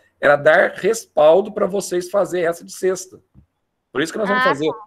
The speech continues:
Speaker 1: Falta mais, eu fiz dez, né? Acho que fiz dez exercícios. Faltam quatro, se não me engano. Aí faltam quatro, três ou quatro, quatro exercícios, amanhã eu finalizo elas, os exercícios. Porque aí nós treinamos quatorze exercícios antes, vocês treinaram comigo,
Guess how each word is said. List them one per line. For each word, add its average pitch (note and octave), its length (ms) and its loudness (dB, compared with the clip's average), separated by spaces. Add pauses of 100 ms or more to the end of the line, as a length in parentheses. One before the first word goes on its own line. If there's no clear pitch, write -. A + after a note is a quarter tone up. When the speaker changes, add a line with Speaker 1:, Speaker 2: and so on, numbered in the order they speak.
(260)
Speaker 1:
Falta D3+ 260 4
mais, E3+ 180 2
eu C#3 80 -2
fiz F#3 220 -4
dez, E3+ 380 4
né? F3+ 160 -6
Acho B2 120 -10
que - 60 -20
fiz C#3+ 140 -12
dez C#3 260 2
exercícios. C3 500 -4 (380)
Faltam G3+ 320 2
quatro, F3 380 2
se - 40 -12
não C#3 80 -6
me C3 100 -8
engano. A2+ 300 -4 (500)
Aí C#3 180 0
faltam E3+ 340 4
quatro, E3+ 480 2
três F#3 320 -2
ou F3 80 -6
quatro, D3 340 2
quatro F#3 320 2
exercícios, D3+ 520 -6
amanhã F3+ 180 -4
eu F3 80 -4
finalizo G#3 480 -4
elas, D#3 320 0 (480)
os A#2 120 -12
exercícios. C3+ 600 -4 (480)
Porque C3 180 -2
aí D#3 300 6
nós E3+ 180 0
treinamos D#3+ 540 -2
quatorze G3 680 4
exercícios C3+ 760 -4
antes, B2+ 360 -4
vocês - 180 -12
treinaram B2+ 460 -4
comigo, D3 680 -4